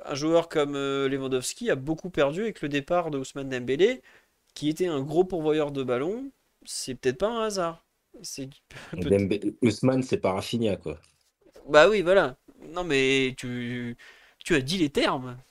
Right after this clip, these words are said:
Speaker 1: <laughs> Ousmane, c'est pas
Speaker 2: <laughs>
Speaker 1: Rafinha. Et on parle même pas de celui au Qatar qui est passé chez nous avant, hein. <laughs> On parle de celui qui est
Speaker 2: Ah,
Speaker 1: passé
Speaker 2: ok.
Speaker 1: par Rennes, hein.
Speaker 2: <laughs>
Speaker 1: Non, mais,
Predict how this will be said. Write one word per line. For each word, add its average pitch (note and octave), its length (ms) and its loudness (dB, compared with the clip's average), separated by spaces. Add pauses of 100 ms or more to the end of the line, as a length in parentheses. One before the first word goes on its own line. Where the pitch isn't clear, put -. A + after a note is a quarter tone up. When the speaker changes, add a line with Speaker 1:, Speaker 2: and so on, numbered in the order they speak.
(100)
Speaker 1:
<laughs> - 200 -4
Ousmane, F3+ 480 0
c'est - 220 -2
pas A3+ 100 4
Speaker 2:
<laughs> G3+ 80 4
Speaker 1:
Rafinha. G3 500 -2 (480)
Et C#3 100 2
on C#3+ 100 0
parle C#3+ 220 6
même D#3 140 0
pas G3+ 120 2
de - 40 -6
celui C#3+ 220 -2
au C#3+ 100 0
Qatar D3+ 440 2
qui D3 100 -2
est C#3+ 40 0
passé C#3 260 -6
chez - 180 -4
nous D3+ 140 4
avant, G3+ 380 2
hein. G3 80 -14 (120)
<laughs> - 180 -14
On E3 80 0
parle D#3+ 200 6
de D3 80 -2
celui G3+ 180 -6
qui F#3 80 -2
est - 40 4
Speaker 2:
Ah, G3+ 40 6
Speaker 1:
passé G3 200 4
Speaker 2:
ok. - 40 -6
Speaker 1:
par E3 140 4
Rennes, G3+ 260 4
hein. F#3 140 -2
Speaker 2:
<laughs> B3 640 -6
Speaker 1:
Non, D#3 180 4
mais, D#3 140 4